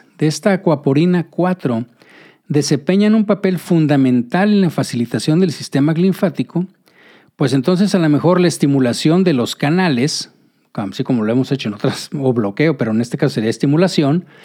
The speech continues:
para eliminar las proteínas neurotóxicas podría servir, digamos, como una medida, les diría yo, entre comillas, preventiva para la enfermedad neurodegenerativa. Podría servir así. Una teoría de las enfermedades neurodegenerativas, como la enfermedad de Alzheimer,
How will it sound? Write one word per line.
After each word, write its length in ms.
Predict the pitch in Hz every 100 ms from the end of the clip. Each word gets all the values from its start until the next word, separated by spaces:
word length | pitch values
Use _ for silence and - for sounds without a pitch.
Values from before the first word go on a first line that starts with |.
| - - - -
para 160 | 143
eliminar 400 | 135 139 139 170
las 160 | 196 -
proteínas 540 | 170 143 143 151 170
neurotóxicas 800 | 175 175 180 180 185 - 170 175
podría 340 | - 139 139 147
servir, 420 | 165 143 165 165 170
digamos, 480 | 147 131 156 170
como 180 | - 147
una 120 | 170
medida, 560 | 165 135 143 160 160 135 - - - 131 _ 180
les 200 | 180 135
diría 240 | 123 131 143
yo, 140 | 147
entre 200 | 147 143
comillas, 440 | 131 135 143 139 -
preventiva 680 | 131 120 110 - 135 220 269 _ -
para 140 | 143
la 60 | 135
enfermedad 400 | 123 127 127 127
neurodegenerativa. 880 | 139 143 135 120 120 110 - 165 254
Podría 360 | - 117 127
servir 280 | 131 123 123
así. 260 | 120 143 262 _ _ - - - - - - _ _ _
Una 240 | 165 214 233
teoría 320 | 165 160 208
de 100 | 208
las 380 | 151 131 - 160
enfermedades 720 | 139 139 135 135 160 180 139
neurodegenerativas, 1080 | 147 165 185 185 117 127 117 110 143 208 -
como 200 | 139 127
la 60 |
enfermedad 340 | 120 123 127 151
de 60 |
Alzheimer, 560 | 127 - 143 160 185